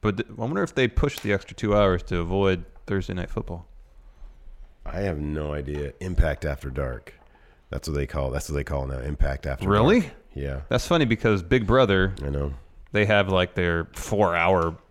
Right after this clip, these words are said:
Speaker 1: post show,
Speaker 2: Mm-hmm.
Speaker 1: and that's what it's called, Big Brother After Dark.
Speaker 2: Yeah. Um, maybe they're doing it for that Scarlett Bordeaux stuff, where they're, they're, like, slowly transitioning to pornography.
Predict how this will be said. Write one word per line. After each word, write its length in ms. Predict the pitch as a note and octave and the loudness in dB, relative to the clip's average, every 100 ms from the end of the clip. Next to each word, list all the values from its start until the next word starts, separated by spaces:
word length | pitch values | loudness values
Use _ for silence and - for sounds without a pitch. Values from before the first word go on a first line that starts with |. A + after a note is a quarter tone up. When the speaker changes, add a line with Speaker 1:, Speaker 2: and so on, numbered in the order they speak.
| - | 0
Speaker 1:
post 240 | - A2 F2 | 2 2 2
show, 300 | F2+ D#2+ F#2+ | 2 2 0
Speaker 2:
Mm-hmm. 60 | A2 - _ _ _ _ _ _ _ - | -2 -10 _ _ _ _ _ _ _ -8
Speaker 1:
and 80 | F#2 | -4
that's 180 | E2+ - | -4 -4
what 60 | |
it's 100 | E2 | -6
called, 320 | - E2+ E2 F2 | -4 -6 -4 -6
Big 160 | E2+ | -2
Brother 240 | F2 E2+ E2+ | -2 -2 -2
After 220 | E2 F2+ | -4 -6
Dark. 320 | F2 F2 - - | -6 -6 -10 -10
Speaker 2:
Yeah. 480 | E2 E2+ E2 D#2 C2+ - _ _ _ _ _ - | -4 0 0 -2 -4 -12 _ _ _ _ _ -10
Um, 580 | D#2 D#2 D2 D2 C#2+ D2 _ _ _ _ _ _ _ _ _ _ _ _ _ _ _ _ | -6 -4 -4 -6 -8 -12 _ _ _ _ _ _ _ _ _ _ _ _ _ _ _ _
maybe 260 | F2 G#2+ C#3+ | 2 4 4
they're 160 | D#3 C#3 | 2 4
doing 220 | C#3 C3+ | 4 4
it 160 | A2+ - | 2 0
for 120 | A2+ | 2
that 200 | A2 - | 2 0
Scarlett 400 | - A2 A2+ F2 | 2 4 4 4
Bordeaux 600 | G2 F#2 G2 A2 F#2 D2+ - _ - - - - | 2 6 6 6 4 -2 -10 _ -20 -20 -8 -2
stuff, 560 | - E2+ D2+ C#2+ - - | 0 2 2 2 -4 -8
where 520 | - D#2+ D#2 C#2 A#1 - | -2 0 0 0 -6 -12
they're, 480 | G#1+ G1+ A#1 C#2 | -14 -12 -12 -12
they're, 260 | C2+ D#2+ D2 - | -8 -6 -8 -6
like, 200 | D2+ C2+ | -8 -6
slowly 300 | - E2 D2+ | -2 -2 0
transitioning 540 | - D2+ D2+ - D2+ | 0 -2 -2 -6 -6
to 80 | C#2 | -6
pornography. 680 | - D2+ D2+ C2 B1 C2 A#1+ | -4 -4 -4 -6 -10 -12 -14